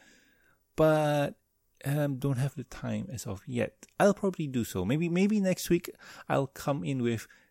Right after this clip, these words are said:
news of the movie, those two movies, probably one of them. So yeah, we'll, we'll just see how that goes.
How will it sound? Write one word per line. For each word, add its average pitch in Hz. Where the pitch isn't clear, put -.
news 113
of 107
the 127
movie, 113
those 113
two 131
movies, 95
probably 110
one 104
of 82
them. 85
So 156
yeah, 180
we'll, 180
we'll 190
just 196
see -
how 139
that 117
goes. 101